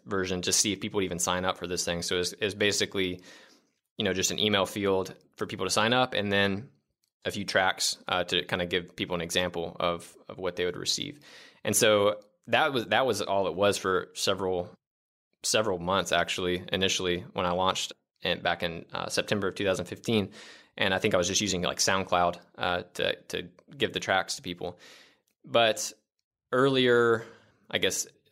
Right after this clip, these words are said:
this is going to air probably in two thousand seventeen, but in, in, uh,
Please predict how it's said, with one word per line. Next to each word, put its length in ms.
this 200
is 100
going 260
to 140
air 380
probably 420
in 220
two 120
thousand 200
seventeen, 480
but 140
in, 180
in, 240
uh, 260